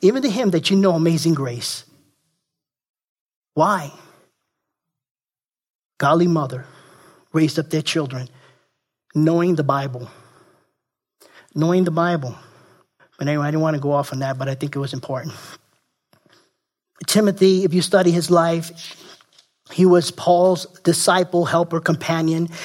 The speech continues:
He was even in prison with Paul. He was with Paul when he wrote six of his thirteen or fourteen letters,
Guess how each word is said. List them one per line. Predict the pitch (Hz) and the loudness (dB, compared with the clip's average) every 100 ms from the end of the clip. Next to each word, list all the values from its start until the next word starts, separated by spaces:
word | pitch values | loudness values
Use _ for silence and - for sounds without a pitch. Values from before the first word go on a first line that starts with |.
| - | -2
He | 185 | 2
was | 175 160 | 2 4
even | 185 185 | 4 2
in | 175 | 0
prison | - 185 185 185 170 | -2 0 2 2 2
with | 170 170 | 0 -2
Paul. | - 170 165 175 175 - - - | 0 2 2 -2 -4 -12 -16 0
He | 196 | 4
was | 208 175 | 4 4
with | 175 214 - | 2 0 2
Paul | 190 190 | 4 6
when | 190 180 | 6 4
he | |
wrote | 180 180 170 | 4 2 2
six | - - 240 - | 0 2 0 -2
of | - 175 | -4 -2
his | 160 - | -2 -6
thirteen | - 190 175 - 185 185 | -2 -2 -2 0 0 0
or | 175 180 | 0 -2
fourteen | - 185 170 185 185 | 0 0 0 2 2
letters, | 156 139 165 220 | 2 0 -2 -6